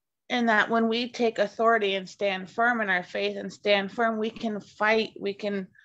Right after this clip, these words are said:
battle 'cause we're already equipped and we cannot be afraid and we can't cower down, that we have to take dominion over these principalities and dominions over wherever jurisdiction that God placed us. It may not be like, "Why are we placed here?" But God knows that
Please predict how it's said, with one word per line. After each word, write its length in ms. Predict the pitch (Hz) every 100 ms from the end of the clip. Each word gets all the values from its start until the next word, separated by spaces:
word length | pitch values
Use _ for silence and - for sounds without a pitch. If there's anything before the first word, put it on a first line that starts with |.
| _ _ _ -
battle 340 | 214 220 214
'cause 200 | 196 202
we're 160 | 202 -
already 340 | 220 247 254
equipped 420 | 208 - 240 190 196
and 100 | 196
we 80 |
cannot 380 | 190 214 220 214
be 120 | 240
afraid 300 | 233 - 226
and 120 | 208 196
we 80 |
can't 320 | 185 226 220 -
cower 360 | 226 220 208
down, 300 | 202 208 220
that 140 | 196 196
we 120 | 208
have 260 | 208 220
to 80 | 240
take 340 | 233 208 196 - -
dominion 480 | 220 196 190 202 -
over 220 | 190 202
these 180 | 196 196
principalities 840 | - 196 - - 180 185 190 190
and 160 | 190 175
dominions 480 | 180 190 180 180 - 196
over 440 | 208 196 190 185 - - - _ _ _ _ _
wherever 500 | - 247 240 220 202
jurisdiction 600 | 196 190 196 208 196 202 190
that 200 | 165 170
God 300 | 185 185 -
placed 400 | 220 254 240 180
us. 200 | 196 208
It 60 |
may 180 | 202 196
not 200 | 196 -
be 60 | 180
like, 160 | 160
"Why 260 | - 190 196
are 80 | 202
we 140 | 190
placed 400 | 170 175 170 -
here?" 160 | - 156
But 180 | 165 156
God 280 | 180 180
knows 340 | 196 196 190 175
that 240 | 180 -